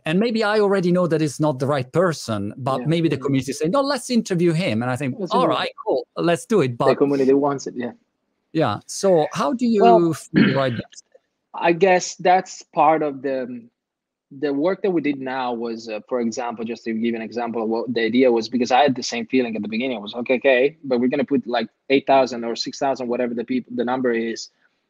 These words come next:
Speaker 2: to vote for something that maybe I have no idea about, of course, because not a, none of them maybe know the stuff that I know. Maybe just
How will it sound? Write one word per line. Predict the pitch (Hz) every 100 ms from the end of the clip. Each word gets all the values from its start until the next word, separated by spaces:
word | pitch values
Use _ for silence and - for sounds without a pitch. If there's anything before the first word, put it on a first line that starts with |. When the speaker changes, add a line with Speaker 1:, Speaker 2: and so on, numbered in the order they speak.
| _ -
Speaker 2:
to | 123
vote | 139 139 -
for | 120
something | - 135 135 123 117
that |
maybe | 117 120 120
I | 117
have | 110
no | 107
idea | 101 123 120
about, | 101 101 101
of | 101 -
course, | 123 - -
because | 104 92
not | 107 113 135
a, | 131 135
none | 127 120 135
of | 139 117
them | 117 117
maybe | 120 117 113
know | 113 120 117 110 _ 117
the |
stuff | - 113 -
that | 107
I | 131
know. | 143 120 117 117
Maybe | 120 131 127 123
just | 123 123 107 -